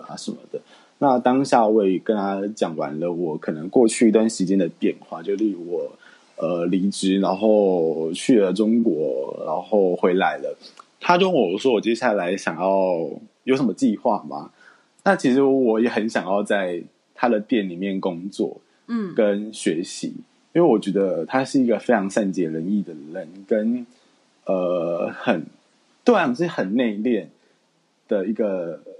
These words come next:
Speaker 1: 师傅。然后我就提起勇气跟他讲说，我觉得，呃，你不要笑我，但是我想要学刺青这样。那，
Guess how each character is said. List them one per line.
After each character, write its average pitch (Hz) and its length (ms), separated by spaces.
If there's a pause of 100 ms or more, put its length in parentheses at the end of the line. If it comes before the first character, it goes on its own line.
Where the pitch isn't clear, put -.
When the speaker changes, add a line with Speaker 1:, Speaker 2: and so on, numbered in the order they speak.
Speaker 1:
师 107 300
傅。 107 260 (1120)
然 85 180
后 - 240 (600)
我 110 120
就 175 160
提 135 360
起 127 280
勇 95 240
气 107 380
跟 104 120
他 104 140
讲 107 180 (100)
说， 90 200
我 82 460
觉 98 160
得， 90 400 (600)
呃， 85 420
你 98 120
不 87 120
要 104 180
笑 107 260
我， 69 380
但 117 180
是 110 260 (500)
我 104 100
想 90 140
要 90 80
学 87 200
刺 - 220
青 - 400
这 - 60
样。 - 100 (640)
那， 156 260